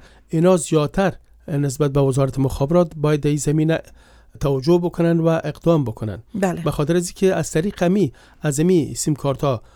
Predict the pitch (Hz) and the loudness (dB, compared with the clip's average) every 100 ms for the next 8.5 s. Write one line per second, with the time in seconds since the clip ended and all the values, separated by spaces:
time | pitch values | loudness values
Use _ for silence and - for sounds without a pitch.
0 | _ _ - 139 - 175 196 196 151 156 | _ _ -18 -10 -4 0 2 2 2 -2
1 | 147 160 143 127 127 170 160 151 - 151 | 0 -2 -2 -6 -4 -4 -2 -2 -2 -2
2 | 143 151 _ _ - - 156 151 160 160 | -4 -10 _ _ -20 -6 -2 2 2 2
3 | - 160 147 147 147 151 - 151 151 147 | 2 2 0 -2 -2 -2 -2 -4 0 0
4 | 147 143 - - - - 156 143 139 156 | 0 -2 -8 -20 -14 -2 -2 0 0 0
5 | 156 160 151 143 147 143 151 147 160 143 | 2 0 -2 -4 -8 -4 -4 -2 -2 -4
6 | - 139 135 _ _ _ _ - 147 127 | -2 -4 -4 _ _ _ _ -6 -4 -2
7 | 151 165 143 151 - 196 160 127 113 98 | -2 -2 0 -2 -2 -2 -2 -2 -4 -6
8 | 101 95 202 185 180 | -8 -6 -4 -4 -8